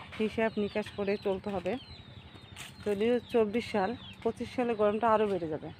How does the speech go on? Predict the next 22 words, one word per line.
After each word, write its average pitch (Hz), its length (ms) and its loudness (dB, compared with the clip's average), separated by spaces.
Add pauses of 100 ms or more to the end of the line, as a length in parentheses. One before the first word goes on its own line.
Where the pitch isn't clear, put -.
(1400)
আর 202 120 0
এই 214 180 4
গরম 214 560 6 (720)
বাড়ার 202 380 8
কারণ 214 300 4
হচ্ছে 233 460 -2 (1300)
পৃথিবীর 254 520 2
উষ্ণতা 233 540 4
বেড়ে 214 260 6
যাচ্ছে 190 300 4
দিন 180 240 2
দিন। 202 200 0 (2250)
আমাদের 226 420 6 (160)
প্রচুর 254 460 6
পরিমাণ 226 440 4
গাছ 196 300 4
লাগাইতে 180 340 2
হবে। 170 220 -4 (800)
আগে 208 260 8
অনেক 226 340 8
গাছ 202 240 10
ছিল, 208 300 2